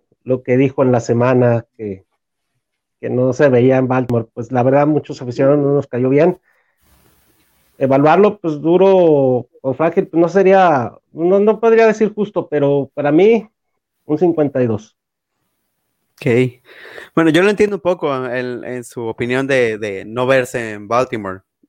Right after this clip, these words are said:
Speaker 2: Vemos que cómo jugaba antes o qué tan, qué tanta prioridad
Speaker 1: Ujú.
Speaker 2: era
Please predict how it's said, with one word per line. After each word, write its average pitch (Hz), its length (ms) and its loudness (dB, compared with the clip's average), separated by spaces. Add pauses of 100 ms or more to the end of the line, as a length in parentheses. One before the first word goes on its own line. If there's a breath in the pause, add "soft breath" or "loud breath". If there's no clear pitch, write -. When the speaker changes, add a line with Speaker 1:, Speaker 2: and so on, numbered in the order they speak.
(380)
Speaker 2:
Vemos 127 300 -2
que 131 240 -4
cómo 151 260 -2
jugaba 135 480 -2
antes 139 280 -8
o 120 80 -14
qué 131 120 -8
tan, 135 300 -8 (180 soft breath)
qué 151 140 -4
tanta 160 380 -4
prioridad 127 300 -2
Speaker 1:
Ujú. 131 100 0
Speaker 2:
era 131 320 -4